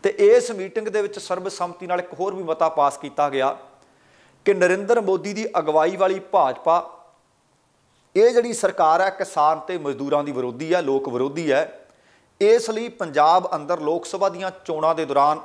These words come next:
ਭਾਜਪਾ ਦਾ ਡਟ ਕੇ ਵਿਰੋਧ ਕੀਤਾ ਜਾਏ। ਇਸ ਮੀਟਿੰਗ ਦੇ ਵਿੱਚ ਇਸ ਮੌਕੇ ਹਰਿੰਦਰ ਸਿੰਘ ਲੱਖੋਵਾਲ,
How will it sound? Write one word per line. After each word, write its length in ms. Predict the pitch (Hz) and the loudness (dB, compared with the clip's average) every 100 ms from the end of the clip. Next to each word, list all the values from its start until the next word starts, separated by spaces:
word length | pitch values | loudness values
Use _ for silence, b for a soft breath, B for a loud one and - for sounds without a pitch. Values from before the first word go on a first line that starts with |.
| - - | -16 0
ਭਾਜਪਾ 460 | 175 143 - 160 | 2 2 0 -2
ਦਾ 120 | 147 | -2
ਡਟ 240 | 143 139 139 | -2 -2 -4
ਕੇ 140 | - | -8
ਵਿਰੋਧ 280 | 135 139 175 | -6 -6 -6
ਕੀਤਾ 280 | 139 - 127 | -10 -4 -2
ਜਾਏ। 260 | 123 120 110 - _ b b b b b | 0 -2 -4 -20 _ b b b b b
ਇਸ 300 | 190 233 226 226 226 | 6 6 4 0 -2
ਮੀਟਿੰਗ 460 | 165 151 175 202 202 | -4 -6 -6 -8 -4
ਦੇ 120 | 214 | -4
ਵਿੱਚ 260 | 180 175 - | -4 -8 -6
ਇਸ 340 | 190 196 202 | 0 0 0
ਮੌਕੇ 360 | 180 160 185 170 | -4 -4 -4 -4
ਹਰਿੰਦਰ 320 | 147 147 160 | -6 -4 -6
ਸਿੰਘ 240 | - 180 | -6 -4
ਲੱਖੋਵਾਲ, 680 | 151 - 165 165 165 165 - | -4 -2 -2 2 4 2 -2